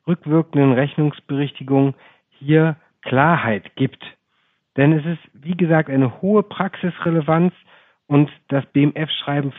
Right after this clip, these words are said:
fördert im Interesse aller Beteiligten die Rechtssicherheit.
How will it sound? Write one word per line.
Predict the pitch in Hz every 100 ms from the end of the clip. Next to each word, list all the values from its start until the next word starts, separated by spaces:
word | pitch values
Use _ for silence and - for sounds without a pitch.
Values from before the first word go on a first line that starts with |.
| -
fördert | 175 190 185 185 180 -
im | 143
Interesse | 143 - 156 143 143 - _ -
aller | 180 175 110
Beteiligten | 107 - 120 120 123 - - 123
die |
Rechtssicherheit. | 120 143 - 117 107 98 98